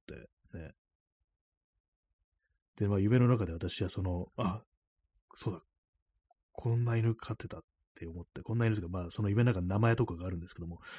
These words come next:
そうだ、飼ってたのにどうしてわ-、ね、忘れちゃったんだろう、なん-、なんてこう、自分薄情なんだって、死んだら忘れちゃったのか、みたいな感じのね、ことを私はその夢の中で思ったんですけども、なんか起きてからもね、なんかその、なんかこう、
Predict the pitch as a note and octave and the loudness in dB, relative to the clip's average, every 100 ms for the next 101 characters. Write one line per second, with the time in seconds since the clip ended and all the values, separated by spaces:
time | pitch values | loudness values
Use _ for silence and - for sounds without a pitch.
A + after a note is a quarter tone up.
0 | - - - _ - A#2+ F2+ - E3 - | -14 -16 -20 _ -2 -2 -2 -2 -2 2
1 | A2+ G2+ F#2+ C3+ C#3+ - F#2+ F#2 - A2 | 2 2 2 4 4 4 2 2 -2 -2
2 | G2+ F2 F#2 G2+ A#2 A#2 A2+ A2 G2 F2+ | -2 -4 -6 0 0 0 0 -2 -2 -2
3 | F2 G2+ C3+ B2 - C#3+ C3+ G#2+ F#2+ F2 | -2 0 0 0 -2 -2 0 -2 0 -2
4 | F#2 F#2 F#2 A2 G#2+ A2 F#2+ E2 D#2 - | -4 -2 -2 0 0 2 0 -4 -10 -12
5 | - - B2 B2 G#2 F2+ A2+ - - G#2+ | -10 -2 2 2 2 0 -2 -4 -4 -6
6 | E2+ E2 D#2 D#2+ D#2+ - - - - - | -6 -10 -10 -12 -14 -16 -16 -16 -16 -18
7 | - - G2+ G2 G2 F2+ F#2 F#2 E2 E2 | -10 -4 0 2 0 0 -4 -6 -6 -8
8 | F2+ - F#2 F#2 G2 G#2 G2 E2 F#2 - | -8 -6 -4 0 2 2 0 -2 -6 -6
9 | D#2+ - - - D#2 D#2 _ - - - | -10 -10 -14 -14 -14 -14 _ -20 -20 -20
10 | - A2 G#2+ C3+ - F2+ E2 E2 E2 E2+ | -8 0 0 2 0 0 -2 -8 -8 -8
11 | F2+ E2+ - G2+ F#2+ G2+ G2 G2 G2 D#2+ | -8 -8 -6 -2 0 2 2 0 -2 -4
12 | - - E2+ E2 E2 E2+ E2 - | -12 -12 -8 -6 -6 -8 -10 -12